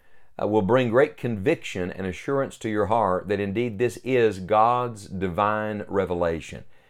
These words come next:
that it is the perfect revelation of our great God.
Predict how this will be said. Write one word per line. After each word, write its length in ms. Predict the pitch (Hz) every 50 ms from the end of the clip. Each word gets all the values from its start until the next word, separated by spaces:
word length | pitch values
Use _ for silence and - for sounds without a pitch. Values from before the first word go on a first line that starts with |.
| _ _ _ _ _ -
that 140 | 101 107 107
it 40 |
is 220 | 110 110 95 82 80
the 80 | 95
perfect 640 | - - - - - 151 160 165 - - 160 147 -
revelation 920 | 110 113 120 117 110 107 107 110 110 110 98 - - 95 92 87 90 90 -
of 120 | 90 90 90
our 200 | 95 95 92 85
great 320 | 76 90 87 85 - 80
God. 400 | 80 78 69 62 55 50 - -